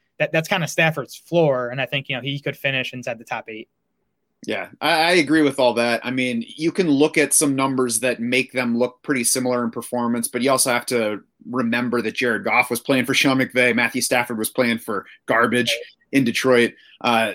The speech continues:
Speaker 2: Stafford goes to a spot with better wideouts. It's a good spot. Obviously, the Rams believe that they upgraded significantly at quarterback, so I'm gonna go with what they think of
Speaker 1: <laughs>
Speaker 2: Stafford. Q B fifteen last year for Stafford,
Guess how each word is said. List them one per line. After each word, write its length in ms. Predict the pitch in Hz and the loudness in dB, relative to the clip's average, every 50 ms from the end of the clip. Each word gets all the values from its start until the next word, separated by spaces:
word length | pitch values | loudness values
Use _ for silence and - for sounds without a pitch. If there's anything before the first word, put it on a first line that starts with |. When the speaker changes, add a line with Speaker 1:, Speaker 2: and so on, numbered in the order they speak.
| - - | -6 -2
Speaker 2:
Stafford 460 | - - - 170 156 143 160 151 131 | 0 2 4 4 2 4 2 2 6
goes 240 | 151 151 147 143 143 | 6 8 8 6 4
to 140 | - 147 139 | 4 4 4
a 40 | |
spot 320 | 131 - - 143 143 135 110 | 4 4 4 4 2 4 2
with 140 | 127 123 - | -2 -4 -2
better 220 | 131 120 120 120 | -2 0 0 2
wideouts. 640 | 117 113 113 110 110 113 113 110 110 - - - | 2 2 2 2 2 0 0 -2 -2 -2 -4 -2
It's 160 | 120 117 - 123 | -2 -4 -6 -8
a 40 | |
good 260 | 107 - 135 139 139 - | -4 -2 0 0 2 2
spot. 400 | - - 127 127 127 123 123 - - | 0 2 2 2 2 2 0 0 2
Obviously, 560 | 170 190 202 190 165 165 147 139 - 139 123 | 2 4 4 4 4 4 4 4 2 0 0
the 100 | 117 113 | -2 -2
Rams 500 | 110 113 113 113 113 113 107 110 - - - - _ _ | -2 -2 -2 -2 -2 -4 -4 -6 -8 -10 -10 -14 _ _
believe 360 | - 131 127 120 123 127 117 117 | -6 -6 -4 -4 -4 -4 -4 -6
that 140 | 117 - | -8 -6
they 260 | - 120 117 117 117 113 | -2 0 2 2 2 0
upgraded 540 | - 120 120 - - 123 117 110 113 104 | -2 -6 -6 -4 -2 0 0 0 0 -2
significantly 640 | - - 110 110 120 117 - 95 113 104 104 107 104 | -4 -6 -6 -4 -6 -6 -4 -6 -8 -6 -4 -4 -6
at 80 | 104 | -6
quarterback, 520 | - - 120 110 107 98 104 101 101 - - | -4 -4 -4 -4 -2 -4 -4 -4 -4 -4 -4
so 140 | - 120 120 | -4 -2 0
I'm 120 | 147 160 | 0 2
gonna 100 | 160 151 | 2 2
go 200 | 131 143 139 135 | 2 4 4 4
with 140 | 127 123 - | 4 2 0
what 180 | 127 117 - | -2 -2 -2
they 120 | - 110 113 | -2 -2 -2
think 240 | 113 - 117 - - | -2 -4 -6 -6 -4
of 60 | - | -6
Speaker 1:
<laughs> 80 | 139 | -4
Speaker 2:
Stafford. 420 | - 117 110 110 107 - 113 110 - - - - _ _ _ _ _ - | -2 -2 -2 -2 -2 -2 -4 -4 -4 -6 -18 -20 _ _ _ _ _ -8
Q 140 | - - 254 | 0 2 4
B 100 | 269 247 | 4 4
fifteen 460 | - - 220 214 - - 202 202 196 | 4 4 2 2 2 -2 -2 0 0
last 340 | 190 180 180 180 180 - - | 2 2 2 2 2 0 2
year 160 | 190 180 185 | 4 4 4
for 120 | 180 - 170 | 2 0 -2
Stafford, 580 | - - 175 160 160 156 - 170 165 160 - | -2 0 2 2 2 2 0 0 -2 -2 -4